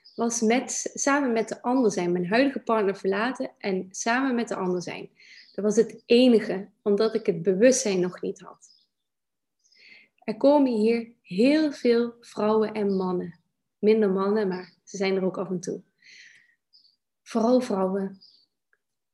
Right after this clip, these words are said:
die zitten hier in mijn praktijk, aan huis. En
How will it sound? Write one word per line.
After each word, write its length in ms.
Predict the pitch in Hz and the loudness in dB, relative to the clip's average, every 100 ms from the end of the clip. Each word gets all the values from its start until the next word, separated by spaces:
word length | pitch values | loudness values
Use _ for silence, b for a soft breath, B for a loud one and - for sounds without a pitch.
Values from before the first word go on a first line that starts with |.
| _ | _
die 160 | - 208 | 0 4
zitten 300 | 226 220 185 | 6 4 0
hier 400 | 175 156 - _ _ _ - | -4 -10 -12 _ _ _ -4
in 140 | 202 | 0
mijn 180 | 196 196 | 0 -2
praktijk, 580 | 196 - 160 156 - _ _ _ _ _ _ _ _ _ | -8 -12 -14 -14 -20 _ _ _ _ _ _ _ _ _
aan 160 | - 180 | -6 -4
huis. 600 | 170 - - - - _ _ _ _ _ _ _ _ _ _ _ _ _ _ _ _ - - _ _ _ _ _ _ _ _ _ _ _ _ _ _ _ _ _ _ _ _ _ _ _ _ _ _ | -4 -10 -14 -18 -18 _ _ _ _ _ _ _ _ _ _ _ _ _ _ _ _ -14 -14 _ _ _ _ _ _ _ _ _ _ _ _ _ _ _ _ _ _ _ _ _ _ _ _ _ _
En 480 | - 240 240 - - | -4 0 0 -4 -14